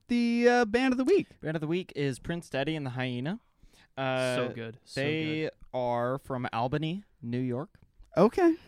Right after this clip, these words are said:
Speaker 2: Uh,
Speaker 1: Okay.
Speaker 2: formed in twenty fourteen, and they have two full-length albums right now.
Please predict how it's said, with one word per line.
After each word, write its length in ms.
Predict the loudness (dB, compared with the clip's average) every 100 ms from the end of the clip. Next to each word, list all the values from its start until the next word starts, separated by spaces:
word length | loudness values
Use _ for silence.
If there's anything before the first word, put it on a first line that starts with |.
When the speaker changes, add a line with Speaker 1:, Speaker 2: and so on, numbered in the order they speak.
| -20 _
Speaker 2:
Uh, 140 | -4 0
Speaker 1:
Okay. 80 | 2
Speaker 2:
formed 240 | 2 0
in 120 | 0 -4
twenty 220 | -8 -8
fourteen, 600 | -8 -10 -8 -10 -10 -12 -14
and 300 | -8 -6 -6
they 200 | -4 -4
have 580 | -6 -4 -2 -2 -2 -6 -14 -20 _ _ _ _ _
two 600 | -14 -6 -4 -4 -6 -8 -14 _ -6
full-length 440 | -4 -4 -8 -10 -10
albums 400 | -10 -10 -14 -14
right 160 | -16 -12
now. 240 | -10 -12